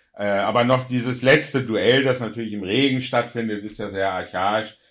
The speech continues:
Dann gibt es allerdings die, der sozusagen, die, die, die Gegense-, das gegenseitige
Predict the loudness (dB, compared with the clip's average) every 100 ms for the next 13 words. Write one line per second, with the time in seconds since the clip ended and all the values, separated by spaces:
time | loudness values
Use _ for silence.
0 | -8 -6 -6 -12 _ _ _ -2 -2 -2
1 | -4 0 2 2 2 0 -2 -4 -2 0
2 | -2 -4 -6 -2 -2 -2 -2 0 0 -2
3 | -10 -12 -10 -8 -8 -8 -12 -14 -12 -2
4 | 0 0 -2 -6 -4 -6 0 0 0 0
5 | -2 -4 -12 -12